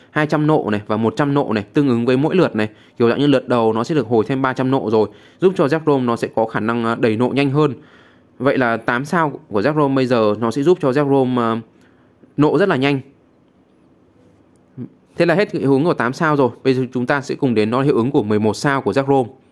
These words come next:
Và lần đầu tiên các bạn tiến được vào cái chế độ ép sung ấy, thì sau khi các bạn được hành động xong thì các bạn sẽ tự động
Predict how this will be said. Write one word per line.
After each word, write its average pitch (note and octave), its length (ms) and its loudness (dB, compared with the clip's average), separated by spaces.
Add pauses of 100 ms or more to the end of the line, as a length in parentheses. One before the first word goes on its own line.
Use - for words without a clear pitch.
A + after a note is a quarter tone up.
(160)
Và A#2 100 -2
lần A#2+ 160 0
đầu A#2+ 120 2
tiên D3+ 240 2
các E3+ 100 0
bạn E3 160 -2
tiến A#2+ 140 2
được D3+ 120 -2
vào A2+ 140 0
cái A2 100 0
chế B2+ 120 0
độ D3 100 2
ép D#3+ 140 0
sung C#3+ 260 0
ấy, - 100 0 (200)
thì A2+ 180 0
sau E3+ 200 0
khi E3 260 0
các E3+ 120 0
bạn E3+ 180 0
được B2+ 140 -2
hành A2+ 160 -2
động A#2+ 140 -2
xong C#3+ 320 -2
thì A#2 100 -4
các C#3 80 -2
bạn C#3 120 -4
sẽ D3 120 -4
tự - 200 -2
động D#3+ 120 0